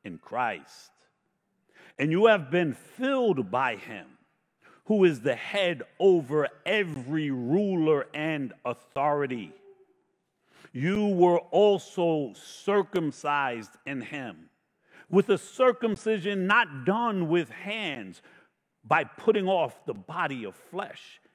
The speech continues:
and the circumci-, by putting off the body of flesh and the circumcision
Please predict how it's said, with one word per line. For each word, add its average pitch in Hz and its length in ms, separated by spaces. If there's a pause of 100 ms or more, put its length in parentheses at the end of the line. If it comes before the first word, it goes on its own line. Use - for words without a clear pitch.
(240)
and 147 160
the 127 80
circumci-, 160 880 (1040)
by 165 260
putting 185 400
off 185 300
the 156 60
body 160 480
of 135 160 (120)
flesh 165 380 (100)
and 147 160
the 120 100
circumcision 143 1200